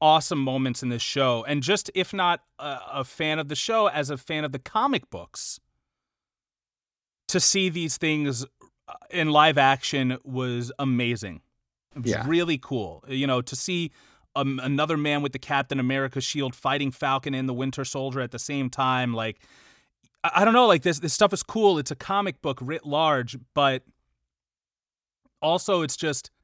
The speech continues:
Speaker 1: they specifically grounded this series, and I think that's what hurt them.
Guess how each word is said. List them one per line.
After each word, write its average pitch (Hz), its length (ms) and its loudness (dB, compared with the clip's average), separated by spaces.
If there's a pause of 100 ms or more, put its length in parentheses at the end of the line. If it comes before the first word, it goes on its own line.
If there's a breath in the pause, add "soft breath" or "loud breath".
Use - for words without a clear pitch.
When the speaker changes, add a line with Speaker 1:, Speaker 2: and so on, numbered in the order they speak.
Speaker 1:
they 180 320 4
specifically 170 880 -4 (880)
grounded 135 580 4
this 113 200 -6
series, 101 680 -2
and 123 160 -6
I 117 60 -2
think 117 300 -6
that's 107 340 -2
what 101 140 -8
hurt 98 280 -12
them. - 240 -16